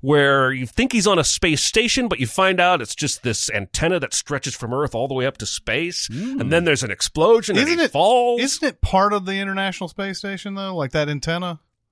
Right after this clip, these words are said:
Speaker 1: That was not, well, maybe. That was not, maybe. That was not the vibe I got.
Speaker 3: Okay.
Speaker 1: The vibe I got was that it at least connected to the ground below.
Speaker 3: Okay. Yeah, I thought it was just some, like, some extra stuff they've added to that, to the station, but I didn't, I didn't know for sure.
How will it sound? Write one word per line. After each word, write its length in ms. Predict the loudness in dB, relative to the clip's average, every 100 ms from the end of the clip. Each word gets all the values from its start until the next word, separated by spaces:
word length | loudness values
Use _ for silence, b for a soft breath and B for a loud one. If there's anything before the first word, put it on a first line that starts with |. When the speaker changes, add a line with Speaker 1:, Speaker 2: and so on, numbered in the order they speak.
| _
Speaker 1:
That 140 | 2 4
was 140 | 2
not, 180 | 0 2
well, 160 | 4 6
maybe. 340 | 4 4 2
That 120 | 2
was 120 | 2 2
not, 180 | 0
maybe. 460 | 2 2 4 2 2
That 140 | 2
was 100 | 4
not 100 | 2
the 80 | 2
vibe 240 | 4 4 6
I 120 | 4
got. 300 | 4 2 2
Speaker 3:
Okay. 380 | 2 4 4 4
Speaker 1:
The 60 | 4
vibe 200 | 4 4
I 120 | 4
got 240 | 6 4
was 140 | 4 2
that 140 | 4
it 160 | 2 -2 _ _ -2
at 160 | 0
least 320 | 2 2 2 2
connected 480 | 2 2 0 -2
to 100 | 0
the 80 | -2
ground 360 | 0 2 2 2
below. 420 | 0 0 -2 -4
Speaker 3:
Okay. 460 | 0 0 0 -2 -2
Yeah, 300 | 0 2 2
I 40 |
thought 200 | 4 4
it 80 | 4
was 120 | 0
just 200 | 0 0
some, 460 | 2 0 0 -4 -6
like, 420 | -2 0 0 -4 -4
some 200 | -4 -2
extra 420 | -2 -4 -2 -2
stuff 400 | -2 2 4 2
they've 220 | 0 -4 -2
added 460 | 0 0 0 -6
to 360 | -6 -6 -6 -6
that, 360 | -4 -4 -6 -6
to 140 | -4
the 100 | -4
station, 480 | -4 -4 -4 -6 -6
but 140 | 0
I 100 | 2
didn't, 160 | 2 -2
I 120 | -2
didn't 320 | -2 -2 -2 0
know 240 | 2 2
for 160 | 0 -6
sure. 420 | -6 -6 -6